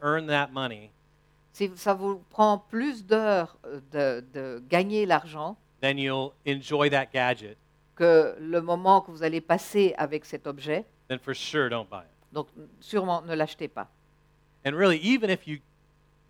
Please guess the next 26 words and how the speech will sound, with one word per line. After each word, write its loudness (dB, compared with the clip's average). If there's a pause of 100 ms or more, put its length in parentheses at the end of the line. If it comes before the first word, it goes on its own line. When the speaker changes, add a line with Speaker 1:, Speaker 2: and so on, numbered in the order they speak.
Speaker 1:
will 6
enjoy 0
it -4
for -4
more 4
hours 2
than -6
it -8
takes -6
you -14 (120)
to, -8 (200)
to -12
earn, -4 (560)
Speaker 2:
Et -8
même 0
si -6
vous -6
allez, 2
euh, -8
pouvoir -2
apprécier 0
cela 2
pendant -4
plus -6
d'heures -2
que -6